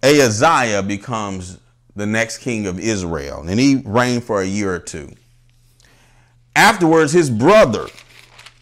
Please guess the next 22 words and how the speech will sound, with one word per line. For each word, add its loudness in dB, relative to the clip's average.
Jehoram 2
reigned -4
over -2
Israel -4
for -12
twelve -8
years. -16
Now -2
let's -6
look -2
at -6
it. -20
You 2
have 2
probably 2
approximately 0
twenty 0
years -2
had -6
gone -6
by -8
where 0